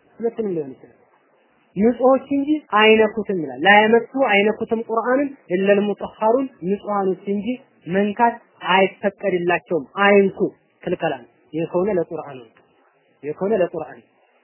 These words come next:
ነህይ ከሆነ የሚገርመው ላሙ ላመ ነህይም ላመ ነፍይም ይሆናል። ሁለቱም ይሆናል። ላመ ነፍ-፣ ላ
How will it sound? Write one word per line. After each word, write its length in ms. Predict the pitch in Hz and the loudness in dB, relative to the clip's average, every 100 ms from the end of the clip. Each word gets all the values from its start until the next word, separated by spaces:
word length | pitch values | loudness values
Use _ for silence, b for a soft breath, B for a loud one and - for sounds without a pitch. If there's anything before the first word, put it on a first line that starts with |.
| _ | _
ነህይ 300 | 180 220 226 214 | 0 2 2 0
ከሆነ 280 | 190 175 131 - _ _ | -2 -2 -4 -12 _ _
የሚገርመው 540 | 190 226 240 247 262 254 | -2 0 2 2 2 0
ላሙ 400 | 196 214 233 247 311 330 _ _ 165 | 4 8 8 6 0 -4 _ _ 0
ላመ 240 | 208 226 240 | 2 6 4
ነህይም 460 | 254 262 254 320 349 - _ _ _ _ _ _ _ _ _ _ _ _ _ _ _ _ _ | 4 0 0 0 0 -6 _ _ _ _ _ _ _ _ _ _ _ _ _ _ _ _ _
ላመ 260 | 151 208 220 220 | 2 4 4 4
ነፍይም 500 | 214 220 - 208 196 | 2 0 -2 -4 0
ይሆናል። 340 | 180 156 131 151 | -2 -2 -8 -6
ሁለቱም 380 | 254 294 294 | -2 -2 -2
ይሆናል። 320 | 254 190 143 - _ _ _ - | -4 -4 -6 -12 _ _ _ 2
ላመ 220 | 220 254 277 | 4 4 4
ነፍ-፣ 260 | 277 - _ _ | 2 -2 _ _
ላ 80 | 202 | 2